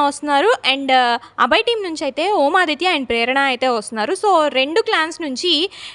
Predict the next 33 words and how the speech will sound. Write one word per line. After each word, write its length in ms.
స్టార్టింగ్ 440
పాయింట్ 240
నుంచి 160
ఎండింగ్ 340
పాయింట్ 260
వరకు 260
నత్తలా 380
మారి, 200
అంటే 160
క్రాలింగ్ 480
చేసుకుంటూ, 340
కింద 220
పాక్కుంటూ, 640
తలతో 360
క్యాబేజ్ని 480
నెట్టుకుంటూ 440
ఎండ్ 180
పాయింట్ 240
వరకు 240
తీసుకొని 360
వెళ్ళాలి. 300
ఎండ్ 180
పాయింట్ 280
వరకు 180
వెళ్ళిన 240
తర్వాత 200
సెకండ్ 340
మెంబర్ 280
అయితే 200
ఇక్కడ 220
స్టార్ట్ 320
పాయింట్ 240
నుంచి 160